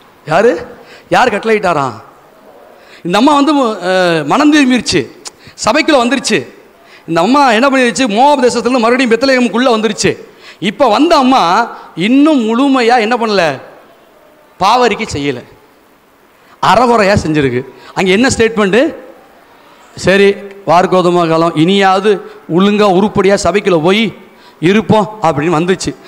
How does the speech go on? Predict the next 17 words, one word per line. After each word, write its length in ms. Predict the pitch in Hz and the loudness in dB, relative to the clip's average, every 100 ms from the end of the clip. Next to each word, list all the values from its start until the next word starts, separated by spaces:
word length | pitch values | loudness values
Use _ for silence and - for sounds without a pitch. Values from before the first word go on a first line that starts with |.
| - 135 | -16 -2
வந்-, 320 | 147 220 277 | 0 4 4
சபைக்கு, 800 | 269 214 214 311 - 262 185 175 - - - _ - | 2 0 2 0 0 0 2 0 -4 -20 -20 _ 2
பின்மாற்றத்துல 560 | 277 311 311 285 262 | 4 4 2 0 0
போனால் 260 | 226 233 254 202 | 2 2 0 0
சபைக்குள்ள 440 | 214 285 277 226 | 0 0 0 2
வந்தும் 680 | 175 226 233 180 185 247 - - - - | 0 0 0 0 0 0 -4 -16 -20 -8
முழுமையா 760 | 143 220 302 359 349 285 247 | 0 4 4 4 4 4 4
இந்த 180 | 269 220 | 2 2
அம்மா 160 | 214 247 | 0 0
என்ன 140 | 240 | 0
பண்ணல? 540 | 226 208 180 143 110 - - - - | 0 2 2 0 -4 -16 -20 -10 -2
அங்க 180 | 180 | 0
என்ன 40 | 233 | 0
சொல்றாங்களே? 580 | 233 233 208 208 294 - - - - | 2 2 2 2 2 -2 -18 -20 -10
சர்வ 540 | - 226 220 262 302 285 | -2 2 2 4 4 4
வல்லவர் 800 | 208 190 170 151 170 220 233 - - | 4 2 2 2 2 0 -2 -14 -6
எனக்கு 840 | 147 190 247 254 254 190 180 285 | -2 2 0 0 0 4 4 2